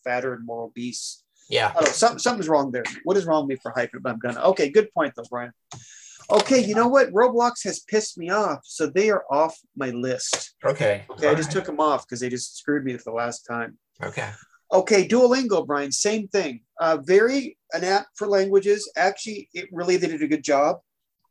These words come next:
Speaker 1: I'm a fan of that because they did such a good job. I don't know if you've ever seen that.
Speaker 2: What's the ticker signal for them?
Speaker 1: I'm actually looking for, I can't even spell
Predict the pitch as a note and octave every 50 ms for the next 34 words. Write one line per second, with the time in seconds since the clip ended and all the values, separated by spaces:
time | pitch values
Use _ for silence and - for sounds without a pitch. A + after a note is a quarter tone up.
0 | _ _ _ C#3+ C#3+ D3 C#3 C3+ - F3+ F#3+ A3+ A#3+ A3+ F#3+ F3+ E3 D#3 - D#3+
1 | D#3 D3+ - E3 D#3 D3+ D3+ C#3 C3 D#3+ E3+ D#3+ - - F3+ E3 - - D#3 -
2 | E3 D3+ - - D3+ C#3+ C#3+ C#3+ D#3 E3 G#3 G3+ G3 F3+ E3 D3+ D3 C3+ - -
3 | - F3+ E3+ D#3 B2+ A2+ G#2 F#2 - _ - _ _ _ _ _ D#3+ G#3+ - -
4 | - - - - D3+ - - - - - A2 - - G2+ F#2 - G2 F2 - -
5 | G#2 G2 F#2+ F2 - - - _ _ _ _ _ - D#3 F#3+ G#3 B3+ B3+ - -
6 | D#3+ C#3+ C#3 D#3+ F3+ E3+ D3+ B2+ A2+ - - - - C3 C#3 - G3+ G#3 G3+ E3
7 | C3+ - - - D3 C#3 B2 A#2